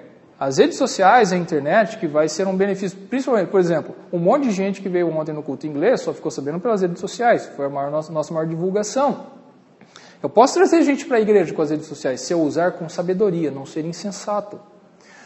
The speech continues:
Eu posso ter estudos, como por exemplo, essa semana,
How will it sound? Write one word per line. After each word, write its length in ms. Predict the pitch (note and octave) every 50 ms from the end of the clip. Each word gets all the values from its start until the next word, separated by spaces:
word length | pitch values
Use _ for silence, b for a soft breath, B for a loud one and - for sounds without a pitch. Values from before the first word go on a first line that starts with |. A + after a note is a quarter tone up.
| b b b
Eu 160 | - C4+ C4
posso 420 | - - C4 C#4+ D#4+ D#4 - C4 G3
ter 600 | - A3 A#3 C#4+ C#4+ F#3+ B2+ - - - - - -
estudos, 600 | A3 G#3 - - - C4+ D#4 D#4+ A#3+ G3 F3+ -
como 220 | - G#3 G#3 G#3
por 140 | G#3 A#3+ A3+
exemplo, 240 | A3 G3 G3 F#3 F#3
essa 140 | - A3+ G#3
semana, 840 | G#3+ A#3 A3 G#3 G3+ G#3+ A3+ A#3 B3 C4 C4+ - - - - -